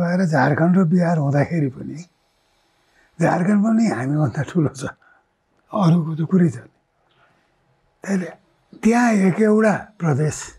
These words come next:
हामीका सातवटा प्रदेश, हाम्रो इकोनोमीले धान्न सक्छ।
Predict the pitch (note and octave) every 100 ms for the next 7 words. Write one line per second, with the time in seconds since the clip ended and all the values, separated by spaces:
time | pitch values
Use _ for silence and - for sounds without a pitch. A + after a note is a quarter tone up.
0 | - _ _ _ _ - _ - - _
1 | _ - - F#3 F3 D#3+ E3 E3 E3 F3+
2 | D#3 - D3+ D#3+ E3 - _ _ _ _
3 | _ _ _ _ _ _ _ - - D3+
4 | E3 F3+ D#3+ F3+ G3 F3+ F3+ F3+ E3+ C3+
5 | A#2 C3 C3 E3+ -